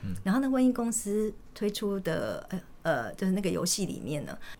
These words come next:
Speaker 2: <laughs> 它设定是如何快速感染全世界。
Speaker 1: 嗯，嗯，嗯。
Speaker 2: <laughs> 它的游戏的玩法是这样，
Speaker 1: 嗯。
Speaker 2: 但是后来因为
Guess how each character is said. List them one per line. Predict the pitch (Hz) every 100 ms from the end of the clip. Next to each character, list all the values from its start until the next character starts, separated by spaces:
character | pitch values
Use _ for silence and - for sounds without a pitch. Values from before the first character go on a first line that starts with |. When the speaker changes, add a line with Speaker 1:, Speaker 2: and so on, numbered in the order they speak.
| -
Speaker 2:
<laughs> | - - -
它 | 247
设 | 240 -
定 | 214 196
是 | 208
如 | 170
何 | 175
快 | 165 196
速 | 170 185
感 | 156 151
染 | 156
全 | 175 170
世 | 156 156
界。 | 147 - 175 -
Speaker 1:
嗯， | 127 104 110
嗯， |
嗯。 | -
Speaker 2:
<laughs> | -
它 |
的 | 269
游 | 226 214
戏 | 220
的 | 240 185
玩 | 170 196
法 | 175 156
是 | 165
这 | 165
样， | 170 156 -
Speaker 1:
嗯。 | 101 110
Speaker 2:
但 | 285
是 | 277
后 |
来 | 269 202
因 | 214
为 | 220 196 -